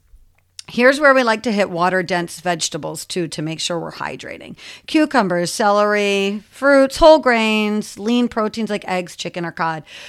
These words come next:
Those are all great during that follicular phase. But if you want to add in some detoxifying juices, you're welcome to do that. Your body's not gonna hate that. Then the estrogen and the testosterone levels peak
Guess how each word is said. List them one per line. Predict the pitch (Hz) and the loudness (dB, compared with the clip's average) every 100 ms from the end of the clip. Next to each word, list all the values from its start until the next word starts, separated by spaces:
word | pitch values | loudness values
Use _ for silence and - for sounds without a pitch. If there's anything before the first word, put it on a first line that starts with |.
| - | -2
Those | 226 233 | 0 6
are | 262 | 8
all | 208 202 | 8 6
great | 175 196 180 | 2 0 0
during | 185 175 170 | -2 0 -2
that | 165 - | -2 -4
follicular | - 180 170 - 175 170 | -6 -4 -2 -4 -6 -6
phase. | - 226 175 - - - - - - | -2 -2 -2 -6 -20 -20 -20 -20 4
But | 294 269 226 | 8 8 6
if | 226 | 2
you | 226 | 2
want | 226 240 | 4 4
to | 220 | 6
add | 214 214 | 4 4
in | 208 | 0
some | 202 190 175 | -2 -4 -4
detoxifying | 170 254 302 - 269 254 233 226 226 | 0 2 2 2 -2 2 2 2 0
juices, | 214 220 - 220 214 208 196 - - - | 0 -2 -2 0 2 0 -2 -10 -18 -8
you're | 190 202 185 | 0 2 2
welcome | 175 170 156 | 0 -4 -8
to | 151 | -10
do | - | -10
that. | - - | -10 -10
Your | 175 | -8
body's | 170 170 165 | -4 -4 -6
not | 156 - | -10 -12
gonna | - 156 | -14 -16
hate | 147 | -16
that. | - - _ _ _ _ - - - - _ - | -18 -20 _ _ _ _ -20 -20 -20 -20 _ -2
Then | 208 330 | 4 6
the | 440 370 | 6 4
estrogen | 311 311 240 247 | 4 0 -2 0
and | 226 | 0
the | 208 | -2
testosterone | 233 214 220 196 - 196 185 | -2 0 2 0 0 -2 0
levels | 175 170 160 | -2 -2 -8
peak | - - 185 160 | -10 -8 -8 -8